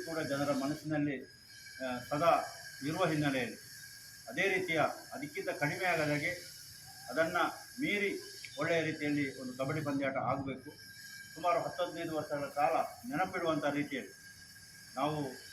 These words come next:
ಅವತ್ತು ಆ ಕಬಡ್ಡಿ ಪಂದ್ಯಾಟವನ್ನು ಆಡುವಂಥ, ಆ, ಮಾಡುವಂಥ ಸಂದರ್ಭದಲ್ಲಿ ಸಚಿನ್ ಪ್ರತಾಪ್ ಇಲ್ಲಿನ ಸ್ಟೂಡೆಂಟ್, ಅವ ಇಲ್ಲಿ ಆ ಒಂದು ಕಬಡ್ಡಿ ಪಂದ್ಯಾಟಕ್ಕೆ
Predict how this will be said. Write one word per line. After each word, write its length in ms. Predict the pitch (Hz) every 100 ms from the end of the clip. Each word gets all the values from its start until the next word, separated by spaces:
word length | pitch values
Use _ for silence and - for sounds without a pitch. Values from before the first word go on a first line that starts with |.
| - - 127
ಅವತ್ತು 280 | 143 165 165
ಆ 140 | 160
ಕಬಡ್ಡಿ 300 | 151 151 156
ಪಂದ್ಯಾಟವನ್ನು 640 | 151 151 156 156 156 151 147 151 - - - -
ಆಡುವಂಥ, 380 | 135 156 156 151
ಆ, 500 | 147 147 139 127 127
ಮಾಡುವಂಥ 340 | 131 160 156 147
ಸಂದರ್ಭದಲ್ಲಿ 640 | 139 139 139 139 156 151 - - - -
ಸಚಿನ್ 300 | 160 190 151
ಪ್ರತಾಪ್ 400 | 165 160 160 175
ಇಲ್ಲಿನ 280 | 151 156 156
ಸ್ಟೂಡೆಂಟ್, 440 | 165 175 170 - - - - - - - - -
ಅವ 120 | 156
ಇಲ್ಲಿ 440 | 165 170 160 135 - - - 139
ಆ 100 | 151
ಒಂದು 220 | 151 143
ಕಬಡ್ಡಿ 260 | 147 170 160
ಪಂದ್ಯಾಟಕ್ಕೆ 880 | 151 151 147 147 - 156 117 -